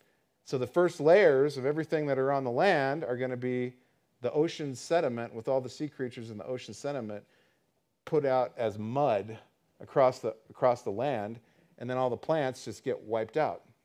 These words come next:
Another thing about Mount Saint Helens. Hey, uh, Manny, would you put up the Quake Lake? There,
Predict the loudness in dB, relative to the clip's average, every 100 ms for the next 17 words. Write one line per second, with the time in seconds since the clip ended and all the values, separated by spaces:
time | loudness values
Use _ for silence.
0 | _ _ _ -4 -2 -2 -4 -4 -4 -6
1 | -10 -10 -12 -10 -12 -16 -20 _ _ _
2 | _ _ _ _ _ _ _ _ _ 2
3 | 6 6 6 2 -4 -4 -2 -2 -4 -4
4 | 0 0 2 0 -2 -4 _ _ -2 -2
5 | 0 -2 -2 -4 -14 _ _ _ _ _
6 | _ _ _ _ _ _ _ _ _ _
7 | _ _ _ _ _ _ _ _ _ _
8 | _ _ -20 -20 _ _ _ _ _ _
9 | 4 4 4